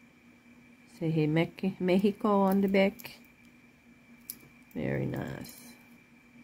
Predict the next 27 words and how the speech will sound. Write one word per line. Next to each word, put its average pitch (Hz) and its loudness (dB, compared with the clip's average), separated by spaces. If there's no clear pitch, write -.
I 147 -8
think 180 0
two 160 0
of 151 -2
these 139 2
are 127 2
in 131 0
there. 131 0
Don't 190 0
quote 185 0
me 147 -2
on 143 -2
that. 143 -4
<laughs> 220 2
Alrighty, 196 2
um, 185 -6
we're 202 2
at - -4
twenty-nine 214 0
thirty, 302 4
so 196 4
I 208 -8
think 240 2
we're 226 0
gonna 214 0
stop 214 2
here. 339 6